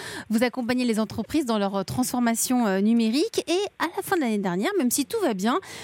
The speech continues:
vous avez envoyé des questionnaires à vos salariés pour prendre un petit peu la, la température, euh, interne de l'entreprise. Et à votre grande surprise, ils étaient pas très contents, euh, de votre positionnement par rapport à la R S E, la responsabilité sociale des entreprises.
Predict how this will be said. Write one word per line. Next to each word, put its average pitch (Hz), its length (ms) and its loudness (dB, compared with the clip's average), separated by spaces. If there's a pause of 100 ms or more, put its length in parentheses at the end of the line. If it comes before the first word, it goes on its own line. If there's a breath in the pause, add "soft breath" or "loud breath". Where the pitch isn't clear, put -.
(140 loud breath)
vous 302 160 4 (100)
avez 330 120 2
envoyé 247 340 2
des 240 140 2
questionnaires 240 680 0
à 285 80 2
vos 349 140 0
salariés 233 500 -2
pour 294 140 -2
prendre 339 200 0
un 302 80 2
petit 277 140 -4
peu 427 220 -4
la, 359 100 2
la 294 180 2
température, 320 640 0
euh, 254 220 2
interne 330 320 0
de 330 60 2
l'entreprise. 247 640 0 (100)
Et 381 140 0 (100)
à 233 80 2
votre 220 160 -2
grande 320 220 2
surprise, 277 560 -2 (500 loud breath)
ils 285 160 0
étaient 330 160 0
pas - 240 -8
très - 220 -4
contents, 240 500 0 (380 loud breath)
euh, 214 80 2
de 214 100 2
votre 226 160 0
positionnement 285 720 0
par 233 140 -2
rapport 294 480 0
à 214 140 0
la 247 180 0 (100)
R 262 220 2
S 240 260 0
E, 247 80 2
la 214 140 2
responsabilité 226 840 0
sociale 262 340 0
des 240 120 0
entreprises. 202 600 0